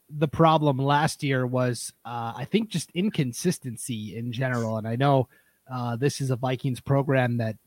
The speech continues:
really has prided itself on the details in years past. But as you mentioned,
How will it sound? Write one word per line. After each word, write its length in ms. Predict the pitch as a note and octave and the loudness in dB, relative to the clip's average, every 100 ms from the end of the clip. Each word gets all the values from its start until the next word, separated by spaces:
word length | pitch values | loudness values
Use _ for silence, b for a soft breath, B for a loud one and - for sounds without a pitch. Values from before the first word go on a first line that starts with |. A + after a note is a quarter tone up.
| A2+ | -2
really 280 | C3+ C#3 B2+ | 0 2 2
has 140 | A2+ | -2
prided 460 | - C#3+ C#3+ C#3 A#2+ | -2 0 2 0 -2
itself 420 | A2+ - B2 A#2+ | -4 -4 -4 -4
on 100 | A#2+ | -4
the 80 | A2+ | -4
details 420 | A#2+ B2+ C#3 A2 | -2 2 2 2
in 80 | A2+ | 0
years 220 | A#2 A2 | -2 0
past. 260 | C#3+ B2+ - | 0 0 -2
But 140 | A2+ | -2
as 180 | B2+ B2 | 0 2
you 80 | B2 | 4
mentioned, 420 | C3 C#3 A#2+ | 2 2 0